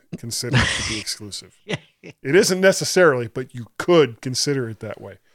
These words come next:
Speaker 1: And we would really appreciate the fact if you would do so. Um, and of course, <laughs> I got, I forgot about this. Anyone who wants to super follow us on Twitter, you can pay us for tweets.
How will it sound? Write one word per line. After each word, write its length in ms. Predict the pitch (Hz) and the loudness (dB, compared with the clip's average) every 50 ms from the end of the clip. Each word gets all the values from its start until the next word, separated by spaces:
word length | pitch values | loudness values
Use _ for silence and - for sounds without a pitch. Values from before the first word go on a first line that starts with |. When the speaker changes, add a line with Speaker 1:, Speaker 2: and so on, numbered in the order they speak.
| _ _ _ _ _ _ _ _ _ _ _ - | _ _ _ _ _ _ _ _ _ _ _ 0
Speaker 1:
And 120 | 156 160 165 | 2 4 4
we 120 | 196 226 | 4 6
would 140 | 220 196 180 | 6 6 6
really 220 | 185 185 180 175 165 | 8 6 6 6 4
appreciate 440 | 156 - 156 147 - - 139 135 | 2 0 -2 -2 -2 -2 -4 -4
the 80 | - 123 | -4 -6
fact 320 | - - 131 127 - _ | -4 -4 -4 -4 -6 _
if 140 | 120 - - | -14 -14 -12
you 100 | 120 113 | -12 -10
would 140 | 110 110 101 | -10 -10 -12
do 160 | - 110 101 | -12 -14 -14
so. 280 | - - 104 98 98 - _ _ _ _ _ _ _ _ _ _ _ _ - | -14 -14 -14 -14 -16 -18 _ _ _ _ _ _ _ _ _ _ _ _ 0
Um, 540 | 151 147 165 170 175 170 165 160 156 143 - _ | 2 4 6 6 4 4 0 -2 -6 -8 -10 _
and 140 | - 170 175 | 0 2 2
of 80 | 180 - | 2 2
course, 420 | - - 208 190 - - - - | 4 4 4 4 4 0 2 4
<laughs> 0 | |
I 60 | 233 | 4
got, 340 | 214 180 - 247 262 147 - - _ - - - _ - | 4 6 6 6 6 4 2 -4 _ -20 -20 -20 _ -4
I 60 | 208 | -2
forgot 320 | - 208 190 214 214 202 | 0 2 4 6 6 6
about 220 | 185 139 147 135 - | 6 4 2 0 -2
this. 200 | 123 120 - - | -4 -6 -4 -2
Anyone 300 | - 175 208 220 220 214 | 0 2 4 4 4 4
who 120 | 156 185 196 | 4 2 2
wants 320 | 175 175 180 185 180 - | 4 4 4 4 2 0
to 100 | - 147 | -2 -2
super 380 | 139 - - - 269 269 247 196 | -2 0 0 0 0 0 0 0
follow 380 | - - 165 165 170 175 175 | 2 4 6 6 6 6 4
us 160 | 170 165 - 160 | 2 2 0 -2
on 120 | 156 151 | -2 -4
Twitter, 280 | - - 240 269 269 240 | -4 -4 -2 -2 0 0
you 180 | 202 185 185 240 | 0 0 0 0
can 140 | 269 202 | -2 -2
pay 220 | 143 - 156 156 170 | -2 0 0 0 2
us 100 | 180 - | 0 -2
for 160 | - 269 277 | -4 -6 -8
tweets. 600 | - - - 311 311 247 151 123 - - - - | -8 -6 -4 -2 -2 -2 -2 -4 -4 -6 -6 -6